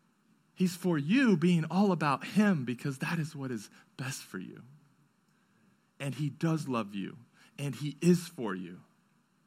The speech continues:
So this morning, in these verses that follow, we're gonna see these wonderful truths that flow from God being for us, because he is. God is for us.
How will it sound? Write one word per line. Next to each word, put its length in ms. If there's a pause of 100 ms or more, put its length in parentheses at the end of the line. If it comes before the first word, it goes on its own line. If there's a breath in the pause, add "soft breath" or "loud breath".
(1700)
So 160
this 220
morning, 460
in 100
these 160
verses 420
that 160
follow, 320
we're 140
gonna 180
see 320
these 300
wonderful 580
truths 540 (200 soft breath)
that 220
flow 600 (140 loud breath)
from 340
God 460
being 320
for 520
us, 320
because 500
he 240
is. 560 (880)
God 340
is 220
for 380
us. 320